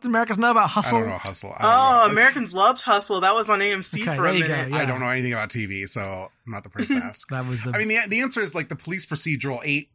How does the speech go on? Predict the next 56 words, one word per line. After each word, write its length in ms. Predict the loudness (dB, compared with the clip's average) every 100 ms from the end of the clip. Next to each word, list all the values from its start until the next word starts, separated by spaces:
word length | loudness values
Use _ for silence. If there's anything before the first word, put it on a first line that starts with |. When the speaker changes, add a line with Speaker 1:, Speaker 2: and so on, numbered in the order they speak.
| _ _
Speaker 2:
all 220 | -6 -4
of 100 | -4
noir, 360 | -4 -4 -6 -8
basically, 460 | -10 -10 -12 -16 -14
right? 260 | -10 -10 -10
<laughs> 40 |
Speaker 1:
Yeah, 380 | -12 -10 -4 -2
but, 80 | -2
like, 120 | 0
I 20 |
mean, 80 | 0
Speaker 3:
That's 140 | 0
Speaker 1:
you 60 | 2
had, 200 | 2 4
Speaker 3:
fair. 160 | 2 2
Speaker 1:
um, 480 | 2 0 0 -4 -8 _ _ _ -6 0
Ocean's 300 | 2 2 0
Eleven. 340 | -2 -4 -4 -4
You 80 |
s-, 100 | -4 -2
there 140 | 2
was 100 | 2
still, 260 | 2 2 0 -2
you 80 | -4
still 160 | 0 2
get 180 | 2 0
some 100 | 2
heist 200 | 2 2
Speaker 2:
Yeah, 120 | 2
Speaker 1:
movies 200 | 2 0
in 60 | 0
Speaker 2:
but 80 | 2
that 200 | 4 2
is, 80 | 2
that 140 | -2
is 80 | -2
Speaker 1:
two 60 |
thousands. 160 | -4 -4
Speaker 2:
deliberately 420 | -4 -2 -2 -2
Steven 280 | -2 -2 -2
Soderbergh 520 | -2 -4 -4 -6 -6 -4
on 180 | -4 -2
his 200 | -4 -4
tour 520 | -4 -4 -2 -2 -4
of 140 | -4
doing 260 | -6 -4 -4
genre 380 | -4 -4 -4 -6
exercises, 680 | -6 -8 -6 -4 -6 -10 -10
doing 280 | -6 -6 -6
a 80 | -8
genre 320 | -8 -10 -10
exercise 420 | -12 -12 -10 -12
that 80 | -14
really 320 | -14 -14 -14
hit. 240 | -14 -16 -18 _ _ _ _
Speaker 1:
Mm-hmm. 300 | -6 -4 -6